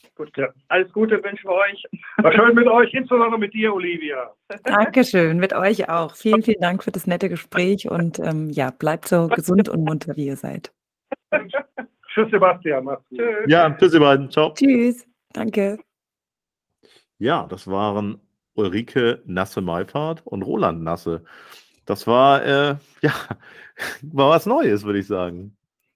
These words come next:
Speaker 3: Ich sag mal so, träum weiter.
Speaker 4: <laughs> Träum weiter. Ich fand, das, besser ging's ja gar nicht. Und so ein tolles Ende haben wir selten gehabt. Und, äh,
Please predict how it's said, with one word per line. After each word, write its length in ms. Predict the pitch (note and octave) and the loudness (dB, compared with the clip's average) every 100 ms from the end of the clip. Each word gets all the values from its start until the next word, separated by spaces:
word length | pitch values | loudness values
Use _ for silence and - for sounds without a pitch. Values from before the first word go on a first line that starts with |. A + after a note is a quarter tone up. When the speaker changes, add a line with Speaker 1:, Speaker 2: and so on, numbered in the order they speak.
| _ - | _ -4
Speaker 3:
Ich 160 | F#3 | -2
sag 200 | F3 E3 | 0 0
mal 140 | D#3+ D#3+ | 0 0
so, 180 | F#3 | -2
träum 440 | F3+ - D3+ D#3 D#3+ | -4 -4 0 2 4
weiter. 520 | G#3 A3 - D3 D#3+ - _ - | 2 2 0 -4 -6 -10 _ 0
Speaker 4:
<laughs> 360 | D#3 - G#2+ | 0 0 -8
Träum 240 | G2 A2 A#2+ | -4 -2 -2
weiter. 340 | G3+ C#3+ F#2+ - - - | -2 -2 -4 -6 -6 0
Ich 120 | A#2+ | 2
fand, 160 | C3+ A#2 | 2 0
das, 100 | C#3+ C3 | -4 0
besser 260 | C#3+ F#3 | 0 2
ging's 240 | C#3 G#3+ - | -2 -4 -2
ja 120 | A#2 | -2
gar 200 | G2 G2 | 0 -2
nicht. 120 | A2 | -2
Und 100 | G#2+ | -2
so 80 | A2+ | -4
ein 80 | C3+ | -4
tolles 260 | - D#3 C#3+ | 0 0 -2
Ende 340 | C3 D#3+ C3+ | -4 0 0
haben 140 | C3 | 0
wir 80 | B2 | -2
selten 240 | A#2 F3+ D#3+ | 0 -2 -2
gehabt. 400 | G2+ G2 B2+ - | -4 -4 -4 -10
Und, 320 | - A#2 A2+ | -8 -8 -4
äh, 200 | B2 G#2+ | -2 -2